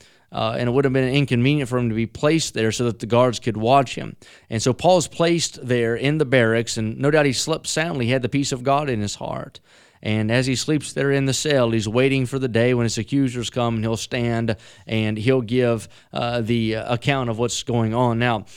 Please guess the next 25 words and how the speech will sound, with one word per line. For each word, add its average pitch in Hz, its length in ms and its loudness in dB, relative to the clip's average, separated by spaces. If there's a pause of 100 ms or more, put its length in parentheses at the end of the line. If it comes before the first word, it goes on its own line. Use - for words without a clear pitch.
(100)
that'll 156 300 0
finish 151 400 -6
out 123 400 -4 (120)
Acts 127 260 -2
chapter 123 300 2
number 117 200 -4
twenty-three. 117 800 -4 (260)
Acts 170 220 -2
chapter 180 320 -2
twenty-four 151 540 -2
is 117 100 -2
gonna 131 100 -2
be 120 120 -2
largely 127 520 0
the 110 140 -2
same 135 400 0
as 110 100 -2
far 120 180 0
as 101 120 -4
the 110 80 -6
content 131 560 -2
goes. 113 340 2
It's 117 140 -6
historical 143 600 -2
record. 131 540 -4